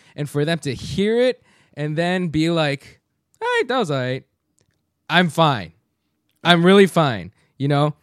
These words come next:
But what gripes me is that right now my situation, and, and this is a true story, like, people like me speaking English, speaking Korean,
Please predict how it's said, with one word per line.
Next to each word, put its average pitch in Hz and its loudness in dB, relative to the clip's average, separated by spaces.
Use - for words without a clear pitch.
But 170 2
what 151 0
gripes 143 -4
me 247 -4
is 165 0
that 151 -2
right 131 -6
now 139 -2
my 123 -4
situation, 135 -6
and, 113 -8
and 127 -6
this 175 -2
is 165 -4
a 110 -2
true 143 0
story, 104 -4
like, 107 -8
people 190 0
like 139 2
me 123 -2
speaking 165 -4
English, 139 -2
speaking 120 -10
Korean, 156 0